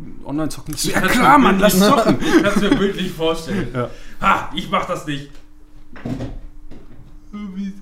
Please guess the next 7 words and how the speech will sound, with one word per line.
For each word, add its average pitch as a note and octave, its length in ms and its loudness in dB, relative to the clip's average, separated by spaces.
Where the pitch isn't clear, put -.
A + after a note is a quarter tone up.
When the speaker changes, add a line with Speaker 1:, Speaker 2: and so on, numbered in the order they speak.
Speaker 2:
rausgekommen? F#3 460 -8
<laughs> - 1200 -2
Ecke - 220 -2
geschlichen. A2+ 360 -8
Speaker 1:
Ja, C3 200 -2
und C3 200 -2
zack, D3+ 260 0